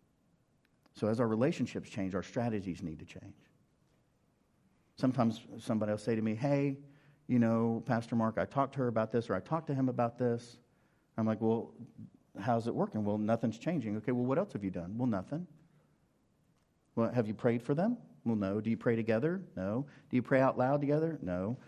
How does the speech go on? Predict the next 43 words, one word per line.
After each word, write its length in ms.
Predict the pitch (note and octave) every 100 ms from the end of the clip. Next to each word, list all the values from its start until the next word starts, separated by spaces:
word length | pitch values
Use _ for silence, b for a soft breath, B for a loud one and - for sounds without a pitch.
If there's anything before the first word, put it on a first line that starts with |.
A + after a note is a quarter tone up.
| B -
"Are 120 | C3
you, 100 | C3+ C3
are 80 |
you 80 | C3+
in 60 | C#3+
a 40 |
small 280 | C3+ C#3+ C#3
group 200 | D3 D3
or 60 | B2
Bible 320 | A2+ A#2 B2+
study 240 | - C3+
where 160 | B2 A#2
you 40 |
could 200 | - A#2
learn 300 | G#2+ A#2 B2
from 200 | B2 A#2 A#2
other 160 | A#2+
people 280 | A#2 B2 B2
who've 60 | A2+
been 160 | A2
married 220 | G#2+ A2
longer 260 | A2 G#2+ A#2
than 160 | A#2 A#2
you?" 240 | A2+ B2 C3+
"Well, 120 | A#2
no." 360 | F#2 G2 G#2+ - b b b A#2+
Um, 240 | A2 G#2+
"have 180 | B2 A2+
you 60 |
been 140 | A#2+ C3
to 80 | C#3+
a 60 |
counselor?" 540 | D3 G#3 A3 - D2 - - -
"No." 440 | D#2 F2 G2+ F3 - b b b b -
Uh, 140 | A2 G#2+
"but, 280 | C3 C3 - - - -
but 100 | B2+
we 60 | C#3
can't 200 | C#3+ C3
do 80 | C#3+
anything 240 | B2 A#2
about 240 | G2 F#2+
it." 100 | -